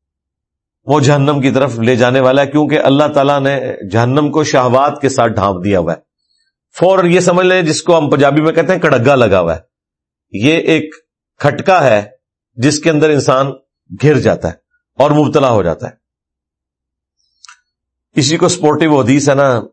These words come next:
ابو داؤد، ترمذی میں، سنن نسائی کے اندر، کہ نبی علیہ السلام فرماتے ہیں کہ اللہ تعالیٰ نے جب جنت کو پیدا فرمایا تو جبرائیل علیہ السلام سے کہا کہ جا کے ذرا جنت دیکھو۔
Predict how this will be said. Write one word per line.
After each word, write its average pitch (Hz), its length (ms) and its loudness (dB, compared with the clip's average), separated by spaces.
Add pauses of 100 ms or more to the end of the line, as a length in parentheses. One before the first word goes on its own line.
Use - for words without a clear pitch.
ابو 113 180 2
داؤد، 127 300 2
ترمذی 120 380 0
میں، 117 280 2
سنن 110 220 -2
نسائی 113 340 0
کے 117 80 -2
اندر، 104 260 -2 (1500)
کہ 98 220 -8 (580)
نبی 113 100 -2
علیہ 131 120 2
السلام 139 300 0
فرماتے 131 380 0
ہیں 131 80 0
کہ 127 120 0
اللہ 123 160 2
تعالیٰ 131 260 0
نے 131 120 0
جب 117 160 2 (2500)
جنت 156 420 0
کو 185 80 2
پیدا 156 280 2
فرمایا 147 400 0
تو 156 400 -2 (160)
جبرائیل 139 400 2
علیہ 160 120 4
السلام 147 320 0
سے 143 140 -2
کہا 139 200 2
کہ 135 320 -2 (200)
جا 135 160 2
کے 139 140 -2
ذرا 135 180 2
جنت 123 360 0
دیکھو۔ 110 320 0